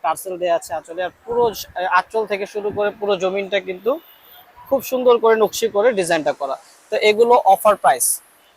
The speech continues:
এগুলো অফার প্রাইস থাকবে মাত্র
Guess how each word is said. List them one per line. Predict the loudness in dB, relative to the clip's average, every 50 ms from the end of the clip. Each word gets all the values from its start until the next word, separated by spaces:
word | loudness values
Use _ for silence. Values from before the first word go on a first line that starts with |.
| _ _ _ _ _ _ _ _ _ _ _ _ _ _ _ _ _ _ _ _ _ _ _ _ _ _ _ _ _ _ _ _ _ _ _ _ _ _ _ _ _ _ _ _ -2
এগুলো | 0 2 4 6 6 6
অফার | 6 4 4 4
প্রাইস | 4 4 4 4 2
থাকবে | 0 0 2 0 2 4 4
মাত্র | 4 4 4 -2